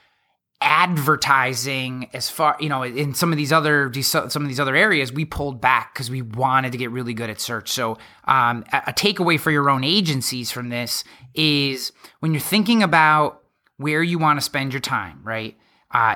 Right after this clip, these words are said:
it's easy to get lost in the new shiny thing. That's very easy to do. It's also easy to think that you need to be doing everything, and you don't. We have almost no social media presence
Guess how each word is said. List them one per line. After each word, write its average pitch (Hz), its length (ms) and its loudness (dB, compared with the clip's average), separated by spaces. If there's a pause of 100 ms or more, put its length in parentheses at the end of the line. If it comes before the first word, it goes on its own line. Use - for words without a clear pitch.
it's - 260 -6
easy 202 480 4
to 202 140 0
get 165 200 2
lost 143 380 4
in 147 80 -6
the 139 60 -4
new 139 120 -4
shiny 147 400 0
thing. 123 360 -6 (100)
That's 113 160 -10
very 120 180 -4
easy 127 200 -8
to 127 40 -12
do. 117 200 -8 (240)
It's - 140 -6
also 208 520 4
easy 190 320 2
to 160 100 0
think 170 280 0
that 160 80 -2
you 147 120 -4
need 147 160 -2
to 139 60 -8
be 135 80 -6
doing 135 260 -2
everything, 104 440 -8 (260)
and 143 160 -4
you 120 260 -10
don't. - 440 -8 (580)
We 196 80 4
have 233 100 4
almost 190 380 2
no 147 340 2
social 135 380 -2
media 120 240 -6
presence - 540 -14